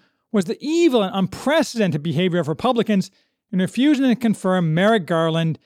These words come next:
in the waning days of the Obama administration, two thousand and sixteen. Again and again, Levitsky and Ziplat howl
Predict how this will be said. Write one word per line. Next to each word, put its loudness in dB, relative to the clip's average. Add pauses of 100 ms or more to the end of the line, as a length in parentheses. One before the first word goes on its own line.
(260)
in 0
the 2
waning 4
days 2
of -6
the 2
Obama -2
administration, -10 (200)
two 0
thousand 0
and -2
sixteen. -8 (840)
Again 0
and 2
again, 0
Levitsky -2
and 0
Ziplat -2 (180)
howl 2